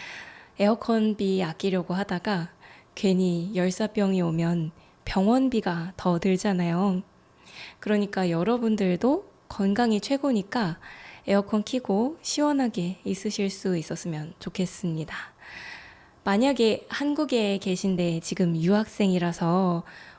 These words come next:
혼자 자취하면서 에어컨을 켜기 조금 부담스럽다 하시는 분들은 근처의 구청이나 도서관을 한번 찾아보세요.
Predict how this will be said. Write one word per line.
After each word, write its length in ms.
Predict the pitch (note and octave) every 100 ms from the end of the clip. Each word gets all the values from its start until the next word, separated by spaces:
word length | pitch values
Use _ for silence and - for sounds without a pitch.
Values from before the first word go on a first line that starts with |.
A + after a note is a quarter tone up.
| -
혼자 300 | C4+ C4 C4
자취하면서 1160 | B3+ F3+ - A3+ A3 G#3 G3 F#3+ F#3+ F3+ E3+ E3+
에어컨을 460 | F#3+ G3+ G3+ G3+ G3
켜기 300 | A#3 G#3+ G3
조금 580 | F#3+ F#3+ F3+ E3+ E3 E3+
부담스럽다 840 | - G#3 A#3+ B3 G#3 - - D3+ -
하시는 480 | - G3 G#3 G3+ F#3+
분들은 560 | F#3 E3 F3 A#3 D#3+ D#3 - - - - -
근처의 600 | - A#3 B3 D4 C4+ B3
구청이나 680 | A#3+ - G#3+ D#4 D4+ G3+ F3 - _
도서관을 720 | - G3 A3+ A3 F#3+ F3 F3 F3
한번 460 | F3+ F#3+ D#3+ D#3+
찾아보세요. 960 | - B3+ A#3+ G3+ E3+ E3 D#3+ F3+ E3+